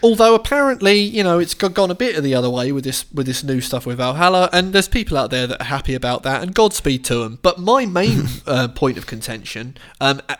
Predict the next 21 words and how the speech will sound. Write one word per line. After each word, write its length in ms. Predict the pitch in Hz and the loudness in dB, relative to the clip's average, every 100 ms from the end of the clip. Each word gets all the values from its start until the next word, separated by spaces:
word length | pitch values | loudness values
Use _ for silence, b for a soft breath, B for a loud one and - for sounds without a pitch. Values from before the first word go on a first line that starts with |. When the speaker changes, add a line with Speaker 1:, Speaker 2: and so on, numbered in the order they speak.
| 139 | 2
Speaker 1:
and 120 | 139 | 4
I 80 | 135 | 4
didn't 260 | 185 180 113 | 4 0 -4
actually 400 | 127 - 127 120 | -4 -2 0 0
voice 380 | 120 143 139 | 4 2 2
this 180 | 131 117 | -2 -4
when 100 | 123 | -4
I 40 | 120 | -4
was 160 | 113 | -4
ranting 320 | 131 127 127 | -4 -4 -6
about 180 | 120 110 | -6 -8
it 80 | 110 | -8
last 260 | 107 113 - | -8 -10 -8
week, 320 | 120 90 - B B B 139 | -10 -10 -18 B B B 0
um, 300 | 143 143 - _ b b b b _ _ _ | 0 0 -8 _ b b b b _ _ _
I 180 | 170 240 | 4 4
wouldn't 360 | 226 220 196 | 2 0 -2
mind 400 | 165 190 226 160 | 2 4 4 0
that 320 | - 170 196 - | 2 2 2 0
stuff, 720 | - 107 92 123 - - - b b b b - | -2 -2 -4 -6 -10 -12 -18 b b b b 2
uh, 460 | 131 127 131 - | 4 6 4 0